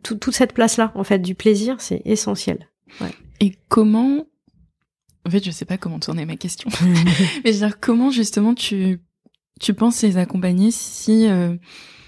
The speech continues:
Speaker 2: enfin, s'ils décident de se lancer dans une carrière vraiment créative ? Je te pose la question parce que mes parents avaient, je pense, la même politique que toi.
Speaker 1: Ouais.
Speaker 2: Et donc, euh,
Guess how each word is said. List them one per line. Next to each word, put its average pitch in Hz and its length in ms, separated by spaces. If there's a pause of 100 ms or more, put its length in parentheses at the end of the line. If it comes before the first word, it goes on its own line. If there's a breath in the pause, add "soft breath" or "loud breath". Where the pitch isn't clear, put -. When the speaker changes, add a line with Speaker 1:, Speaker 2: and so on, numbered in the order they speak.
(200 loud breath)
Speaker 2:
enfin, 208 140
s'ils 196 300
décident 208 360
de 202 120
se - 180
lancer 185 340
dans 214 120
une 175 260 (160)
carrière 190 560 (380 soft breath)
vraiment 190 320
créative ? 185 460 (520 loud breath)
Je 202 120
te 185 100
pose 226 200
la 233 120
question 214 180
parce 247 120
que 180 100
mes 170 140
parents 196 360 (380)
avaient, 170 300
je 165 200
pense, 196 300
la 175 80
même 175 160
politique 175 440
que - 100
toi. 185 280 (320)
Speaker 1:
Ouais. 196 160 (400)
Speaker 2:
Et 185 80
donc, 196 280
euh, 165 360